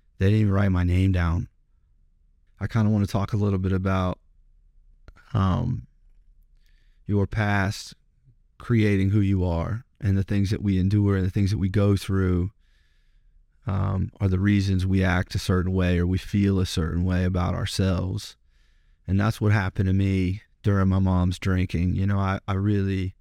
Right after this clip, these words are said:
I loved and love currently as well,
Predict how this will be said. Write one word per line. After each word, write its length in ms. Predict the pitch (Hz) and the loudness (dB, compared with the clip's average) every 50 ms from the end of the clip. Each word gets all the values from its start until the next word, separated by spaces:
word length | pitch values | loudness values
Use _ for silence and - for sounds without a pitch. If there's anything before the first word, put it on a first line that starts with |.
| _ _ _ _ _ _ _ _ _ _ _ _ _ _ _ - | _ _ _ _ _ _ _ _ _ _ _ _ _ _ _ -2
I 100 | 92 95 | 0 2
loved 720 | 95 95 98 98 104 104 101 98 98 92 92 92 - - _ _ _ - - | 4 4 4 4 4 2 2 2 0 0 -2 -4 -12 -16 _ _ _ -6 -2
and 220 | 98 98 98 98 | 0 0 0 2
love 560 | 95 101 101 98 87 85 87 92 98 - - _ _ _ _ - - - - - | 2 2 2 4 2 2 0 0 -2 -6 -10 _ _ _ _ -20 -20 -16 -8 -2
currently 420 | - 104 95 90 - 90 90 87 | 0 0 0 0 0 0 0 0
as 160 | 90 92 - | 0 0 0
well, 380 | 101 98 92 92 92 90 107 | 0 0 0 0 -2 -4 -8